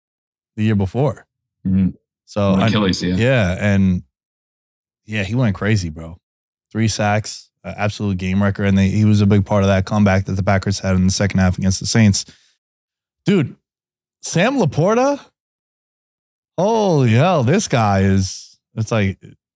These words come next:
Speaker 1: is he the number one target on Detroit? He was cooking last week, bro. What's up with these Iowa tight
Speaker 2: Mm-hmm.
Speaker 1: ends, dude?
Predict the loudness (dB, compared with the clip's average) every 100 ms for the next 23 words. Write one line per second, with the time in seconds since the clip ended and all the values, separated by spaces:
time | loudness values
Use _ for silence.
0 | _ -6 -4 0 0 2 2 2 2 2
1 | 2 0 0 0 0 0 2 0 0 0
2 | 0 2 2 2 0 -4 -4 -2 0 0
3 | 2 2 2 0 -2 -4 -4 -2 0 2
4 | 2 2 0 0 0 0 0 0 0 0
5 | 0 -2 0 2 2 2 0 -4 -4 -2
6 | -4